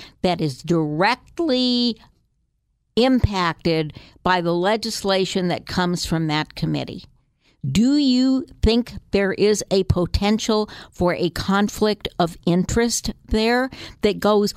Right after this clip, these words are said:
well beyond the potential for a little bit of insider trading information that Mister Collins apparently shared with six or seven or eight or nine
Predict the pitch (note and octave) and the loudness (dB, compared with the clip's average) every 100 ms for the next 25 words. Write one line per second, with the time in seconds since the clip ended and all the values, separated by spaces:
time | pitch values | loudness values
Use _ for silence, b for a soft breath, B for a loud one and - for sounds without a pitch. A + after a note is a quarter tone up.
0 | - F3 F#3 G#3 A3+ B3+ G#3+ A3 G3+ G3+ | -4 0 2 4 4 4 4 2 2 2
1 | G#3+ A3 G3 - G3 - G3+ G#3 G3+ A3+ | 2 0 0 0 -2 -2 0 0 2 0
2 | A3 - F3+ F3+ F#3 G3+ G3 G3+ G3+ - | 2 0 0 2 2 0 0 0 -2 -2
3 | E3+ - F#3 G3+ - G3+ F#3+ F#3 E3+ G3 | -4 -2 0 0 0 0 0 -2 -2 -2
4 | F#3+ G3 A3 A3 B B B _ - G#3 | 0 2 0 -2 B B B _ -2 0
5 | - G3+ F#3 G3 - G3+ F#3+ E3 F3 E3+ | 0 0 2 0 0 -2 0 0 0 -2
6 | - _ - F3+ F3+ - F#3+ - F#3+ F#3+ | -6 _ -6 -2 0 0 -2 0 0 0
7 | F#3 F3 F3+ - G3 F#3+ - F3+ F3 - | 0 0 0 2 2 0 0 -2 0 0
8 | F3 F3+ F3+ E3 D3 - G#3+ - - E3+ | 0 0 0 -2 -2 -2 -2 -2 -4 -4
9 | D#3+ - F#3 F#3 F#3 - D#3 D3+ - F#3 | -4 -2 0 0 -2 -2 -2 -2 0 0
10 | G3 - D3+ D#3+ D#3+ E3+ F3 F#3+ F#3 | 0 -2 -2 0 0 0 0 0 -2